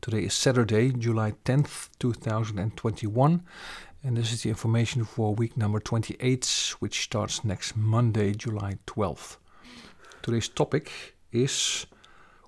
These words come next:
working with your head instead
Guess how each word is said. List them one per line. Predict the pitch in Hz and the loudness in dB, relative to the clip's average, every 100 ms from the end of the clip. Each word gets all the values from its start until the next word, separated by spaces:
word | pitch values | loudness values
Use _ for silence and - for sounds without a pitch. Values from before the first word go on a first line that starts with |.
| _ | _
working | 113 135 143 123 110 - - | 6 6 6 2 2 -4 -2
with | 123 123 - | 0 0 -4
your | 135 117 113 | -4 -2 -2
head | 90 117 120 156 - - - | -2 2 2 2 0 -6 -4
instead | 131 120 - - 107 117 | 0 0 0 2 2 2